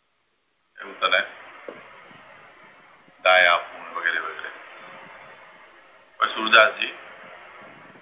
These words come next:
બધું મોહ મમતા છોડીને આવ્યા હતા એટલે એમણે એમનું કંઈ વિચાર્યું નહીં. તો એણે કહ્યું કે કમસે કમ ભોજન તો લો. સુરદાસજીએ એ પણ ના પાડી.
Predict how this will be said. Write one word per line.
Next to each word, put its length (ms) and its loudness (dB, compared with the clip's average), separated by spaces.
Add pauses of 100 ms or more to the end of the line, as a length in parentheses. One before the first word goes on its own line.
(260)
બધું 260 -2 (460)
મોહ 180 -4
મમતા 380 4
છોડીને 420 2
આવ્યા 280 2
હતા 200 -4
એટલે 240 -4
એમણે 320 0 (600)
એમનું 280 -4
કંઈ 120 2
વિચાર્યું 520 0
નહીં. 180 -20
તો 120 -6
એણે 160 2
કહ્યું 360 -6
કે 60 -8
કમસે 320 -2
કમ 220 -16 (4000)
ભોજન 240 -10
તો 120 -6
લો. 240 0 (1900)
સુરદાસજીએ 520 4
એ 40 2
પણ 200 0
ના 140 0
પાડી. 240 0